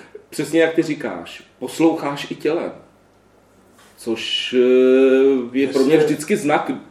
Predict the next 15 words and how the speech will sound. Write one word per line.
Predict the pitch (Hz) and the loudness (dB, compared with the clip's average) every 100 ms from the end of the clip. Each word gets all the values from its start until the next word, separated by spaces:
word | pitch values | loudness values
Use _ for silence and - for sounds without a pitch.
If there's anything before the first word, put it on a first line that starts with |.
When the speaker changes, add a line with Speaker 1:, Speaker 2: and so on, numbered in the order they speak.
| _ - | _ -6
Speaker 1:
dobrý, | 135 165 175 156 - | -4 -2 -4 -6 -6
dobrý | 123 135 143 | -4 -4 -4
muziky | 131 139 - 139 | -4 -4 -4 -2
a | |
dobrý | 131 127 135 | -2 -4 -6
hudby. | 127 - 87 - - - - - - - | -8 -8 -10 -12 -20 -20 -20 -20 -20 -10
A | - | -8
složit | - 165 226 226 - 123 | 6 6 8 2 -2 -8
v-, | 107 117 123 | -10 -4 -4
věc, | 113 139 175 - | 0 0 0 -2
která | - 139 147 151 135 - - - | -4 -2 -2 -2 -4 -6 -16 -4
je | 139 | -2
v | 139 | -2
podstatě | 135 - 165 165 | -4 0 0 2
jednoduchá, | 135 131 156 220 - - 104 78 | 0 0 2 0 0 -8 -8 -8